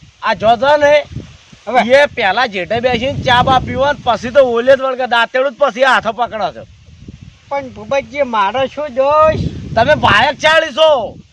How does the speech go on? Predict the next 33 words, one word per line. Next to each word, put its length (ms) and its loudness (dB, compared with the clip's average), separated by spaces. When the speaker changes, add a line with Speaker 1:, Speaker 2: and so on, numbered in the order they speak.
Speaker 1:
તે 60 2
અમે 180 2
ડાયરી 320 0
જ 180 -4
વાટવા 300 -4
મંડી 240 -10
પડ્યા 240 -2
બધા. 300 -6
Speaker 2:
પણ 260 0
મને 380 -4
આમ, 280 -8
આમ 180 -4
ચા 320 -2
પાવાનો 520 -4
કોક 240 -6
હરખ 300 -4
તો 60 -2
આપો 280 -2
છો 240 0
કે 80 -14
ના, 180 -2
ના, 220 -4
માણસે 340 -6
કામ 280 -4
કર્યું 260 -8
છે 80 -2
તો 100 -10
હું 100 -8
ચા 160 0
પાઉં? 400 0
Speaker 1:
મારી 280 -4
વાત 160 0
સાંભળો. 440 2